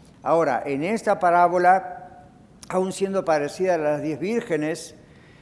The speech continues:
el énfasis está en la naturaleza transformada de un cristiano o no transformada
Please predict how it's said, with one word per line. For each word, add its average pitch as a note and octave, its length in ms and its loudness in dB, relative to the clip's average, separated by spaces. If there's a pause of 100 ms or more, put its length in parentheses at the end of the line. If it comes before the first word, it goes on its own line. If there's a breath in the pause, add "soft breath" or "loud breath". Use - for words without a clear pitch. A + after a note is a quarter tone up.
(200 loud breath)
el D3 120 -2
énfasis F#3 960 -2
está D#3 520 0
en E3 100 -4
la D3+ 100 -4
naturaleza D3 800 -6
transformada D3+ 1700 -6 (280 loud breath)
de D3 220 -6
un F3+ 80 -6
cristiano E3 800 -4
o F#3+ 240 -2
no F#3 440 -4
transformada C#3+ 1500 -4